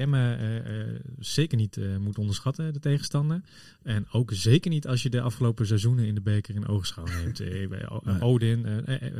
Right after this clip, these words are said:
Speaker 1: Excelsior Maasluis vorig seizoen. Nou, weet
Speaker 2: Ja.
Speaker 1: je. Ja, toen was het de thuiswedstrijd volgens mij. Nou ja, die verlies je gewoon. Ja. Het, het, ja.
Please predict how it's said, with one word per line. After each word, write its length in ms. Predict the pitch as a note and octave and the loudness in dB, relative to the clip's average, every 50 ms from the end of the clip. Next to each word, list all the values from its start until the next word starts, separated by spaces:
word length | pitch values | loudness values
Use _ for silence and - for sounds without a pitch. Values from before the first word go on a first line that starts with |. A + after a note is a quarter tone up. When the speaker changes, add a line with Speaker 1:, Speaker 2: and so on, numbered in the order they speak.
| A2+ - | -8 -8
Speaker 1:
Excelsior 500 | - A#2+ A2 - - B2 A2+ - A#2+ A2+ | -6 -6 -2 2 4 4 4 4 4 4
Maasluis 460 | A2+ A2+ A2 A2 - B2 A#2 B2+ D3 D3 | 6 6 4 4 4 4 2 2 2 0
vorig 280 | - C#3 B2+ B2+ A#2+ | -2 -2 0 0 -2
seizoen. 340 | - B2+ A2+ A#2 B2 B2 A#2 | -2 -4 -2 0 0 0 0
Nou, 140 | A2 - - - E2+ - | -2 -4 -8 -12 -8 -4
weet 160 | G2+ F#2+ - | -2 -2 -2
Speaker 2:
Ja. 60 | - | -4
Speaker 1:
je. 20 | - - - - - - - - - - _ | -10 -16 -20 -20 -20 -20 -20 -20 -20 -20 _
Ja, 260 | - - F2+ E2+ E2+ - | -4 -4 -2 -2 -4 -4
toen 120 | - A2 | -2 0
was 140 | G2+ G2 F2+ | 0 2 0
het 100 | F#2+ F2 | 0 -2
de 100 | G#2 F2+ | -4 -2
thuiswedstrijd 680 | - F#2 F#2 G#2 A#2 A#2 A2+ G#2+ - - A2 G#2+ - | 0 2 2 2 4 2 0 0 0 0 -2 -2 -2
volgens 280 | - A2 G2 F#2+ G2+ F#2+ | -2 -6 -6 -6 -4 -2
mij. 260 | G#2 G2+ G#2 A2 C3+ - _ _ _ _ _ _ _ _ _ _ _ _ - - - _ - | 0 0 0 0 -2 -4 _ _ _ _ _ _ _ _ _ _ _ _ -20 -20 -20 _ -12
Nou 200 | - E2+ D2 D2 | -10 -10 -10 -10
ja, 180 | C#2+ C#2 C#2+ - _ _ _ _ _ | -12 -14 -18 -20 _ _ _ _ _
die 100 | _ - - | _ -16 -8
verlies 220 | - G2 G2+ - | -6 -4 -4 -4
je 80 | - G#2 | -6 -6
gewoon. 240 | F#2+ F#2+ E2+ D2+ D2+ A2+ | -6 -6 -6 -6 -8 -6
Ja. 220 | G#2 F#2 E2 D#2+ _ _ _ _ | -6 -6 -6 -8 _ _ _ _
Het, 140 | - G#2+ G2 G2 | -14 -12 -12 -10
het, 180 | G2 F2+ - - - | -12 -14 -14 -16 -10
ja. 260 | G#2+ G#2 G#2 F#2 F2 | -6 -4 -4 -4 -4